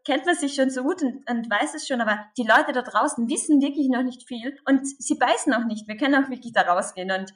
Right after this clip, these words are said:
und es macht natürlich, ähm, kommt drauf an, wo man ist, ähm, kann es natürlich auch s-, eine große Herausforderung sein und viele, ähm, für die ist es nicht so einfach. Da wär, gibt's viel, ähm, Angriff, aber trotzdem, also, ich finde es voll wichtig wichtig. Ähm, eine schöne Geschichte,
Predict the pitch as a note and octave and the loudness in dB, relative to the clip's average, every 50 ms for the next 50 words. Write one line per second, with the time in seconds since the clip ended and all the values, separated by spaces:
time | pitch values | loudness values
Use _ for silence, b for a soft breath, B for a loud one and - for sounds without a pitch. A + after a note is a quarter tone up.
0 | - - A#3+ B3+ B3 A#3 G3+ A3+ - B3 G#3+ G#3+ G#3 C4+ C#4 B3 B3+ B3+ - - | -4 0 0 0 2 2 0 0 0 0 -2 0 0 0 0 0 0 -2 -2 -4
1 | G3+ G3+ G3+ G3+ G3+ - A3 G#3 G#3 G#3+ G#3 F#3+ G3 G3+ G3 G#3+ A3 A3 G#3+ E3+ | -2 -2 -2 -4 -8 -10 -8 -4 -4 -4 -2 -2 -2 -2 0 0 2 2 2 2
2 | A3+ A3+ - - - G#3 G#3 G3 - - G3 G3 G3 G3 G3 F#3 - G3+ G3 - | 0 -6 -6 -4 -2 -2 -2 -4 -6 -6 -4 -4 -4 -8 -10 -10 -10 -10 -8 -6
3 | - F#3 F#3+ - - - - - G#3+ A3 - - C4+ C#4 C4 B3+ A3+ - C#4 C4+ | -6 -6 -6 -8 -12 -10 -2 0 0 0 0 2 2 2 4 4 6 6 6 4
4 | - - D#4+ D#4+ D4+ C#4 B3+ B3 - G#3+ F#3+ F#3+ F#3+ F#3 F3+ G3 F#3+ - - - | 4 0 -2 0 2 0 0 0 0 0 0 0 0 -2 -2 -4 -6 -8 -8 -2
5 | - C4+ C4+ B3+ B3 B3 A#3 F#3+ D#3 G#3 G#3 G#3 G#3 G3+ G3 F#3 A3 A#3+ B3+ - | 2 2 6 8 10 10 10 10 8 4 4 0 -2 -6 -8 -10 -10 -12 -14 -14
6 | G#3+ G#3 A#3 A3 A#3 A3 A#3+ C#4+ - - - C#4+ G3+ G3 F3+ G#3 - G#3 G#3 - | -10 -10 -10 -8 -4 2 4 4 4 4 2 2 2 2 2 0 -4 -6 -8 -8
7 | - - G3+ G3 G#3 G#3 F#3+ F#3 G3 A3+ A#3+ A#3 - - - - C4+ C4 B3 A#3+ | -10 -6 -6 -4 -2 -2 -4 -4 -4 -8 -8 -8 -8 -12 -6 -2 0 0 2 4
8 | G#3 G3 G3+ G3+ G3+ G3+ G3+ G#3 - - A3+ A#3 A#3 G#3 F#3 F#3+ - - F#3 F#3+ | 4 4 2 0 -4 -6 -8 -10 -8 -6 -6 -6 -4 -6 -8 -8 -4 -4 -2 0
9 | F#3 F3+ G#3 - - - A#3+ A#3+ A#3 - - F3 - - - - - - G#3 - | -2 -2 -4 -10 -6 -4 -4 -4 -4 -8 -12 -10 -8 -8 -8 -8 -10 -12 -14 -12
10 | - - A#3+ A3+ A3 G3 - G#3+ G3+ G#3+ A#3+ A#3 - A#3+ - - _ _ _ _ | -8 -6 -6 -6 -6 -8 -10 -12 -12 -12 -12 -10 -10 -14 -14 -14 _ _ _ _
11 | _ _ _ _ _ _ _ _ _ _ _ - - A3+ A3 A3+ A#3 A#3 B3 A#3+ | _ _ _ _ _ _ _ _ _ _ _ -4 -2 0 0 0 0 -2 -2 0
12 | B3 C4+ C4 C#4 C4+ - C#4+ C4+ - - C4+ | 0 2 0 0 -2 -4 -6 -6 -4 -2 -2